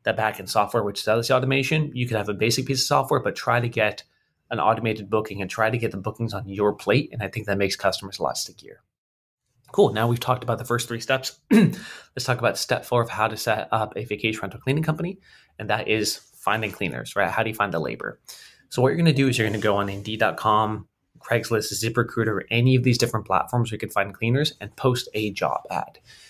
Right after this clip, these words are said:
Here's the key. The job ad needs to be killer, right? A lot of cleaners come from backgrounds where, um, maybe they're not valued at work. Maybe it's just a very boring job description, uh, like a Marriott hotel or something like that it's posting. So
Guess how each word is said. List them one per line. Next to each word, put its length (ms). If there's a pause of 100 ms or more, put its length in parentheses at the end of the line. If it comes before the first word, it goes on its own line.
(160)
Here's 280
the 100
key. 460 (100)
The 80
job 240
ad 140
needs 180
to 80
be 240
killer, 380 (180)
right? 260
A 60
lot 260
of 60
cleaners 400
come 240
from 220
backgrounds 480
where, 480 (560)
um, 420 (240)
maybe 240
they're 120
not 200
valued 300
at 100
work. 380
Maybe 240
it's 100
just 160
a 20
very 240
boring 320
job 240
description, 580
uh, 240
like 160
a 40
Marriott 480
hotel 480
or 140
something 260
like 200
that 120
it's 120
posting. 360
So 320